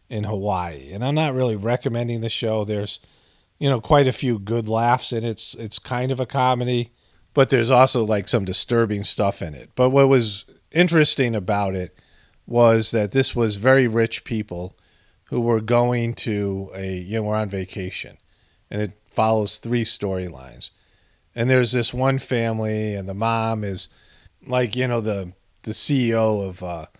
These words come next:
fictional sort of Google or Yahoo or something like this, right? And there's, like, family dynamics.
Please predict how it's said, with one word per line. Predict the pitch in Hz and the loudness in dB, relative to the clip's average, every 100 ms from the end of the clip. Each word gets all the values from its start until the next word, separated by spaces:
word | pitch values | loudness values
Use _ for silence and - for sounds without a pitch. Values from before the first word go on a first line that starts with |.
| _ | _
fictional | - 143 - 143 120 110 98 | 0 2 2 0 0 -2 -4
sort | - 117 101 | -4 -2 -2
of | 101 | -2
Google | 120 123 117 110 | 0 2 2 0
or | 101 87 - _ _ _ | 0 -4 -10 _ _ _
Yahoo | - 113 110 107 107 | -4 0 0 0 -2
or | 92 | -4
something | - 92 92 82 | -6 -6 -8 -14
like | 69 - | -18 -20
this, | - - - | -20 -16 -10
right? | 101 98 95 | -6 -6 -6
And | |
there's, | 98 95 - | -6 -6 -6
like, | 98 92 87 - | -8 -10 -12 -4
family | 127 120 107 | -2 0 -2
dynamics. | 98 92 95 92 80 - | -4 -6 -6 -8 -10 -14